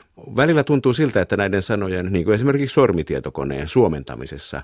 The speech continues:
tehdään vähän turhaa työtä. Et pitäisi ensiksi katsoa, että tuleeko tästä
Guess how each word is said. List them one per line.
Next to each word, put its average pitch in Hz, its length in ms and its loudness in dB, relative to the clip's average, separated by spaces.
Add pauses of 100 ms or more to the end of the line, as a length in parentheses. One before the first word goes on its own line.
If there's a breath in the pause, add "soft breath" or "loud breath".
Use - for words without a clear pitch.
tehdään 107 260 2
vähän 110 180 0
turhaa 92 360 0
työtä. 82 400 -2
Et 57 240 -10
pitäisi 110 280 0
ensiksi 113 300 -2
katsoa, 90 400 -2
että 71 360 -8 (260 loud breath)
tuleeko 120 320 2
tästä 73 420 -8